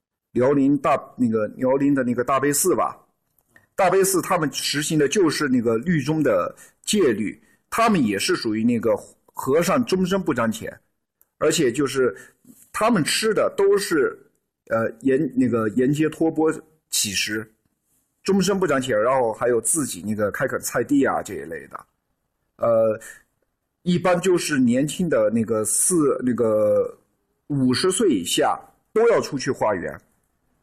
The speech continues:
然后化了缘以后，呃，具-，具体的就是装在一个那个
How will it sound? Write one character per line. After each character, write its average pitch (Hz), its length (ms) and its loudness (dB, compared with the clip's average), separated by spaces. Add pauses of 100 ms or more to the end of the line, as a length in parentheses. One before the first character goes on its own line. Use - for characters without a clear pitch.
(140)
然 131 140 0
后 156 100 2
化 151 240 2
了 127 60 2
缘 113 240 0
以 123 60 -2
后， 110 260 -6 (220)
呃， 113 280 0 (340)
具-， 185 180 -6 (140)
具 190 180 -2
体 - 180 -10
的 117 120 -12
就 131 140 -12
是 123 140 -16
装 147 180 -10
在 143 120 -10
一 110 120 -16
个 113 240 -16
那 110 80 -20
个 104 100 -20